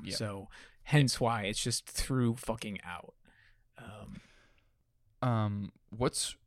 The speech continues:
Speaker 1: wild, just really quick, I found this. Uh, Wayne Barrett, the guy who wrote the Rudy book, um, he worked for the Village Voice for, like, thirty-seven years, and he was Nomiki Konst's,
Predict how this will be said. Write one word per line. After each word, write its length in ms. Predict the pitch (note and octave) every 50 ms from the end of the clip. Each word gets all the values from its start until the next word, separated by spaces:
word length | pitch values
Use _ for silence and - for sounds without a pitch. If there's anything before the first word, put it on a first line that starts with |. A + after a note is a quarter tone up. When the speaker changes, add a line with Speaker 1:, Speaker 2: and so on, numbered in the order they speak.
| _ _ -
Speaker 1:
wild, 640 | A2 G#2+ G#2+ G#2 G2+ G2+ G2+ A2 B2 C3 C3 - - -
just 220 | - A#2 G#2 - A#2
really 120 | G#2+ G#2
quick, 160 | - - F#2+ G2
I 40 |
found 240 | F#2+ - G#2 G2 G2
this. 180 | G2 F#2+ - - -
Uh, 200 | A2 G#2+ G#2 G2
Wayne 260 | - G2+ A2+ A#2 A#2 A2
Barrett, 320 | G#2 G2+ G2+ G2+ F#2 -
the 60 | -
guy 160 | G2 G2+ G2+
who 120 | F#2 G#2 G#2+
wrote 180 | G#2 G2 G2
the 80 | - G2+
Rudy 240 | G2 G2 F#2+ G2 F#2+
book, 380 | F#2 G2 F#2+ G2+ - - - - _ _ _ _ _ _ _ _ _ _ -
um, 400 | A#2 G#2+ G#2 F#2+ F#2+ F#2+ F#2+ G2 G2+ - _ - - _ _ _ _ _
he 260 | - - - - - A2+
worked 300 | G#2 G#2+ G#2+ A#2+ - -
for 100 | - B2
the 120 | B2 A2+
Village 340 | G#2+ G#2 G#2 G#2 G#2 G2+ G2+
Voice 760 | F#2+ G2 G2 G2 F#2+ F#2+ F#2 - - - - - - - - - - _ _ _ _ _ _ _ _ _ _ _ _ _ _ _ _ _ _ _ -
for, 220 | - - - B2
like, 180 | G#2+ G#2 G#2+ -
thirty-seven 680 | - - - B2 A2+ G#2+ G#2+ G#2 - - G2 F#2+ G2 F#2+
years, 640 | F#2+ F#2+ F#2 F#2 F#2 F#2 - - - - - - - - - - - - - _ _ _ _ -
and 500 | B2 A#2 A2 A2 G#2+ G#2 G#2 G2+ F#2+ -
he 260 | - - - - B2+ A2+
was 380 | A2 G#2+ G#2+ G#2+ G#2+ G#2 G#2 A2+
Nomiki 400 | G#2+ G#2 G#2 G#2+ G#2 A2+ G#2+ -
Konst's, 640 | - - G#2 G2+ G2+ - - - - - - -